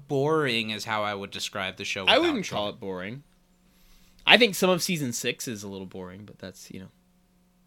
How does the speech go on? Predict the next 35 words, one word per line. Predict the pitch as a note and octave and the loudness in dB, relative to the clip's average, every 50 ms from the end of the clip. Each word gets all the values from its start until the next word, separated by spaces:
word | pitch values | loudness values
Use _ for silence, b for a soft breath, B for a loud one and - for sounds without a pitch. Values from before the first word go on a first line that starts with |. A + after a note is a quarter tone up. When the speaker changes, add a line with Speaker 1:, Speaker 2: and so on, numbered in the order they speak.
| _ _ _ _ _ _ _ b b b b b b - | _ _ _ _ _ _ _ b b b b b b 6
Speaker 1:
I | D#3 F3+ | 6 6
think | - B3+ C4 B3 | 6 4 4 4
it's | D4 A#3 - | 2 0 0
funny, | - - A3 G#3+ G#3 G#3 G3+ G3+ G3+ G3+ | 4 6 6 6 6 4 4 4 2 0
the | F3 D#3+ D#3+ F3 | -2 0 0 2
line | E3 E3 E3+ E3+ E3+ E3+ E3+ F3 F3 F3 D#3 D#3 | 4 4 6 6 6 6 4 4 0 -2 -4 -4
when, | D#3 D#3+ D#3 D#3 D#3 D3+ D3+ D3+ D3+ D#3 | -2 0 0 2 0 0 -2 -4 -6 -6
uh, | - D3+ D3 C#3 C#3 C3+ C3+ B2+ B2 B2 B2+ - F2+ - C#3+ E3 | -4 -2 0 2 2 2 2 2 0 -2 -4 -8 -12 -14 -10 -8
so | - - G#3+ G#3 G#3 B B B B B | -2 0 0 0 -2 B B B B B
he, | - - - - | -12 -6 -2 0
she's | - - A3+ A3+ G3 | 4 4 6 6 6
like, | A3+ G3+ C3 | 6 4 4
"What | C3+ C3 D#3 G3 B3 | 4 4 4 6 6
is | C#4 B3 A#3 | 6 4 2
the | - F#3+ | -2 -2
deal | C#3+ C#3 D#3 D#3+ F3 F#3 | -2 0 2 4 6 6
with | F3+ F3+ - - | 6 4 2 0
Troy?" | - - C3 C3+ D#3 D3+ B2+ A2+ A2 F#2+ | -6 -4 -2 0 2 2 2 2 0 -2
And | A2+ A#2 | -4 -4
someone's | A#2 - C#3+ C#3 C3+ C3+ B2+ A#2+ - A#2 | -2 -2 -2 0 0 0 -2 -4 -4 -2
like, | A2+ A2+ A2+ - - | -4 -4 -4 -6 -12
"Mm, | E3 F#3 G3 G3 | -8 -4 -2 0
we | G3 F#3+ | 2 2
don't | F3 C#3 B2 | 2 2 0
like | A2+ G#2+ - | -2 -4 -6
to | - - | -10 -12
talk | G#2 G2+ F#2+ - - | -10 -10 -10 -12 -12
about | - F2+ F2 F2+ F2+ | -12 -12 -12 -12 -16
it." | F#2 - - | -18 -20 -18
And | - A2+ G#2+ | -16 -12 -10
she's | - C3+ C3 | -8 -6 -4
like, | D3 C#3+ C#3 | -6 -2 4
"But | F#3 G#3 G#3+ | 4 4 6
you | G#3+ A3+ A3 F#3+ | 6 4 4 4
do, | C#3 C#3 F#3+ A3+ C#4 C#4 D#3+ G2+ - | 2 4 4 6 6 4 2 0 -4